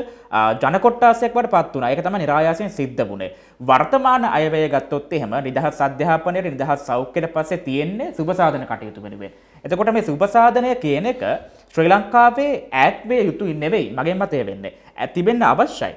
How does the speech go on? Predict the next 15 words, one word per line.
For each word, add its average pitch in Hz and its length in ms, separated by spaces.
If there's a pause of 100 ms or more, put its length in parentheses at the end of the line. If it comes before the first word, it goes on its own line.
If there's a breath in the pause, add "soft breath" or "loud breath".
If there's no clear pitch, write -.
හැබැයි 240 480
වර්තමානයේ 269 720
ක්‍රියාත්මක 180 520
වන 156 160
ආකාරයේ 139 480
සුබ 143 220
සාධනයක් 123 520 (380 soft breath)
සැබවින්ම 196 640
ගැලපෙන්නේ 127 460
නැහැ. 101 260 (340 soft breath)
වර්තමානයේ 240 720
ගැලපෙන 151 480
සමාජ 226 480
ආරක්ෂණ 208 520
ක්‍රියාවලියක්, 110 680